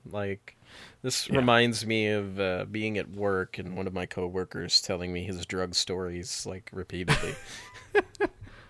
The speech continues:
Speaker 2: Yeah, it's definitely, uh, uh, not for everyone,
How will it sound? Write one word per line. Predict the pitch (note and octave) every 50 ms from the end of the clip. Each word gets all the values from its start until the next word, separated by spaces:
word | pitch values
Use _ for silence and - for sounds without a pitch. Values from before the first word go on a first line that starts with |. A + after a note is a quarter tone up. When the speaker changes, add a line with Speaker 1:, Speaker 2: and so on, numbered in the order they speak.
| - - - - - _ _ _ _ _ _ _ - - D#3 E3+ F3 F3 E3 C3 -
Speaker 2:
Yeah, | F#2+ G#2+ G2+
it's | - A#2 B2 A2 -
definitely, | - B2+ A#2 A2+ - A#2+ A2+ G#2+ G#2 G2+
uh, | F#2+ F#2
uh, | F2 E2+ F2 - - - F2 F2 E2+ F2 E2+ E2+ F#2
not | G#2+ A2 A2+ C3 D#3
for | - - F3+
everyone, | A2 G2 G2 F2+ F2+ G2+ A#2 C#3